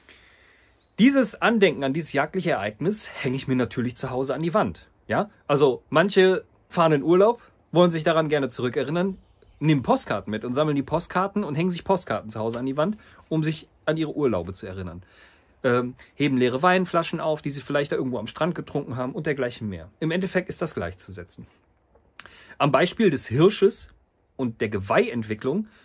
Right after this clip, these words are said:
möchte ich jetzt einmal ganz kurz umreißen, wie das Ganze so abläuft im Groben. Wie gesagt, das ist immer verschieden, weil ja auch die Andenken, die Trophäen immer verschieden sind. Aber beim Geweih ist es ungefähr so. Der Hirsch, der männliche Hirsch kommt auf die Welt.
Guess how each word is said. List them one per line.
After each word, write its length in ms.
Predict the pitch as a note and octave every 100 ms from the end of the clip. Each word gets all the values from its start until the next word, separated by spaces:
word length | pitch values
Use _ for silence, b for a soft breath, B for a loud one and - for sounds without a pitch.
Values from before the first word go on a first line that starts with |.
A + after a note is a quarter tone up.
| b
möchte 280 | C3 F#3+ G#3+
ich 80 | F#3+
jetzt 160 | E3+
einmal 260 | - E3+ D#3
ganz 260 | D#3 G3
kurz 200 | - E3+
umreißen, 600 | E3 C3+ C#3 D#3+ E3 D#3+ - _
wie 80 | C#3
das 140 | D#3
Ganze 240 | C#3+ D#3 C3
so 120 | C3
abläuft 380 | - - F2+ -
im 80 | G2+
Groben. 320 | G2+ G2 - _
Wie 80 | -
gesagt, 260 | B2+ F3 F3+
das 80 |
ist 80 | C#3+
immer 140 | D3+ B2+
verschieden, 500 | A2 - G#3 B3+ C4 _ _
weil 180 | B2+ D#3
ja 120 | C3+
auch 180 | B2 - -
die 240 | - A#2 G#3+
Andenken, 400 | E3 G3 G3 D#3
die 80 | C4
Trophäen 420 | - A2 F3 G3+
immer 180 | G3 G3
verschieden 360 | F3+ - F#3+
sind. 220 | E3 F#3+ G#3 B B B B
Aber 260 | - E3 F3
beim 220 | D#3+ D#3+
Geweih 240 | D#3+ C#3+ C#3+
ist 160 | C3
es 100 | A#2+
ungefähr 340 | B2 G#2+ G2 G2
so. 200 | F#2+ - _ _ B B B B B B
Der 80 | B2+
Hirsch, 400 | E3 B3 - - _
der 80 | -
männliche 420 | A2 C#3 F#3 G3
Hirsch 380 | D#3+ E3+ G3 -
kommt 240 | - D3 C3+
auf 80 | -
die 140 | G#2+
Welt. 280 | A2+ A3